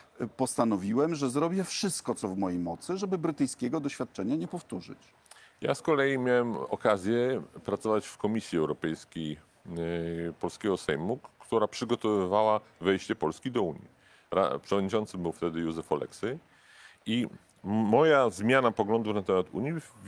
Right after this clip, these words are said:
Speaker 2: wiązała się z tym, że ja siedziałem nad tymi projektami i szukałem dziury w całym.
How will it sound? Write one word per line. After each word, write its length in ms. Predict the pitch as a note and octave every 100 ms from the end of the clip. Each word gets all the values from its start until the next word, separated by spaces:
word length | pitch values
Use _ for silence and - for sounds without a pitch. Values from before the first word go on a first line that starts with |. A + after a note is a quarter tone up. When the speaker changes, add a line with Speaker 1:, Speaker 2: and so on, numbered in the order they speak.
| F#2+ - G2
Speaker 2:
wiązała 360 | A2 A#2 B2+
się 140 | A#2 F#2+
z 80 |
tym, 220 | - G#2+ C#3
że 100 | C#3
ja 80 |
siedziałem 380 | C3+ A#2+ C3 C3+
nad 140 | B2+ -
tymi 160 | A#2+
projektami 680 | G#2+ G#2 - - D2+ G#2 E3+ - -
i 60 | -
szukałem 380 | A#2 - C3 A#2+
dziury 220 | B2+ A#2
w 60 | -
całym. 280 | - -